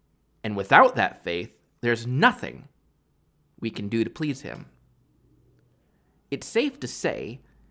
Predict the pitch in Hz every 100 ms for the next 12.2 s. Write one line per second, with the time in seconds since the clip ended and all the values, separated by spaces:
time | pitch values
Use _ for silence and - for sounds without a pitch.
0 | _ _ _ - 196 220 104 92 113 -
1 | _ _ _ - 107 104 160 156 151 143
2 | 127 127 110 104 147 147 87 - 85 -
3 | _ _ - 92 92 101 113 - - _
4 | _ _ _ _ _ _ _ _ _ _
5 | _ _ _ _ _ _ 127 135 147 139
6 | 135 - 196 139 - - - - _ _
7 | _ _ _ _ _ _ _ _ _ _
8 | _ _ _ _ _ - 170 226 208 170
9 | - 120 117 147 - 117 110 117 123 120
10 | - 98 - 80 98 - _ _ _ _
11 | _ _ _ _ 92 - - 127 131 120
12 | 113 110